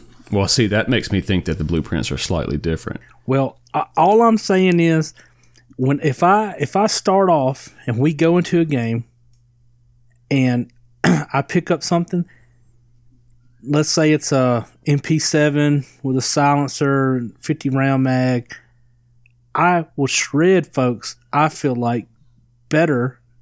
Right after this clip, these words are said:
Speaker 2: if not the same or better, than if I were to ma-, build the same gun. I don't know why.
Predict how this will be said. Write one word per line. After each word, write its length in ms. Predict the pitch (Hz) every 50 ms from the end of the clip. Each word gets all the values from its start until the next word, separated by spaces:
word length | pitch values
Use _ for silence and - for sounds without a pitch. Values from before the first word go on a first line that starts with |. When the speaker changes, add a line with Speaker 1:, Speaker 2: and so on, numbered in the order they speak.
| _ _ -
Speaker 2:
if 240 | 156 156 147 - 156
not 240 | 160 156 160 156
the 100 | - 147
same 460 | 139 - - 165 160 147 135 135 131 - -
or 160 | 151 147 143
better, 500 | 127 131 151 156 151 131 117 113 117 113 _ _
than 180 | - 135 135 135
if 200 | 131 120 - 143
I 80 | 131
were 180 | 127 120 127 123
to 180 | - - 131
ma-, 180 | 120 127 131 127
build 280 | - - - 135 131 120
the 80 | 117
same 240 | - - 120 107 104
gun. 300 | 104 - 92 71 - _ _ _ _ _ _ -
I 80 | 110
don't 160 | 110 120 127
know 140 | 143 160 185
why. 360 | 220 226 240 220 175 160 160